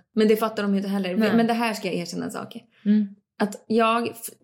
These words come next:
Speaker 1: fram tills att Bell var typ ett och ett halvt, förstod inte jag.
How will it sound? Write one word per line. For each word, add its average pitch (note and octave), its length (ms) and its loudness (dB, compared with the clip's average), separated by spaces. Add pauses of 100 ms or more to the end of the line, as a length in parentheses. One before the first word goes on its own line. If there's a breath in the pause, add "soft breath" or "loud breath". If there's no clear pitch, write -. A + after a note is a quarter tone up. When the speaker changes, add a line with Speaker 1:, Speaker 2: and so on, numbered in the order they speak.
(140)
Speaker 1:
fram B3 260 2
tills F#3 200 2
att F3 140 -4
Bell E3+ 240 -4
var E3 240 -6
typ E3+ 300 -10
ett E3 100 -8
och F3+ 60 -4
ett F#3 80 -10
halvt, - 340 -6
förstod G3 440 0
inte E3 240 -8
jag. - 300 -6